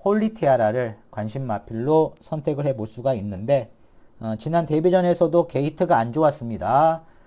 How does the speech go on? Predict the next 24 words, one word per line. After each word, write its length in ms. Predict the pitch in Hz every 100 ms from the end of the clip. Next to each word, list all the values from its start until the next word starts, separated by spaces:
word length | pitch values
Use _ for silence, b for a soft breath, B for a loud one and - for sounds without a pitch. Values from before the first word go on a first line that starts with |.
| b b
어, 100 | 90
외곽 400 | 101 139 175 -
게이트. 500 | 117 107 - 92 90 - - b b b
역시 500 | 131 - 214 214 - - - -
말값을 580 | 95 113 120 185 185 202
했죠. 500 | 165 143 - 151 120 - -
어, 420 | 98 101 101 95
요 80 | 113
마필은, 580 | 131 156 165 165 160 143 - b b b b -
어, 180 | 104 104
데뷔 260 | 143 160
초기부터 920 | 160 196 185 190 180 - 165 143 104 101
굉장히 600 | - 135 151 156 135 92 78 b b b -
혈통적인 600 | 202 202 220 208 196 190
기대치가 480 | - 143 - 165 147
높았기 480 | 123 185 175 -
때문에 540 | - 123 123 151 135 110 - -
데뷔전부터, 960 | - 131 143 143 131 120 - 143 123 104 b b b -
어, 140 | 95
많은 320 | 101 120 135
인기를 360 | 120 143 151 131
모았던 560 | 107 123 - 101 131
홀리 360 | 143 170 165 160
티아라. 380 | - 101 90